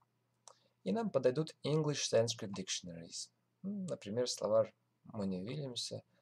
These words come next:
apt или borrow. Ам, нам достаточно basic display, B. И просто копируем нужное нам слово.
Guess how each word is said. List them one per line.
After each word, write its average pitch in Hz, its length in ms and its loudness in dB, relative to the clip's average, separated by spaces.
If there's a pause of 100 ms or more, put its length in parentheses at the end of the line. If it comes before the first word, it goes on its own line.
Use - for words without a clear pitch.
(320)
apt 117 320 2
или 104 200 -2
borrow. 92 500 -2 (640)
Ам, 110 520 2 (840)
нам 185 120 0
достаточно 123 460 -4
basic 107 520 0 (220)
display, 175 420 -4 (560)
B. 196 320 -2 (1800)
И 220 180 -4
просто - 500 -6
копируем 131 500 -6 (800)
нужное 104 400 -8
нам 90 200 -8
слово. 101 540 -8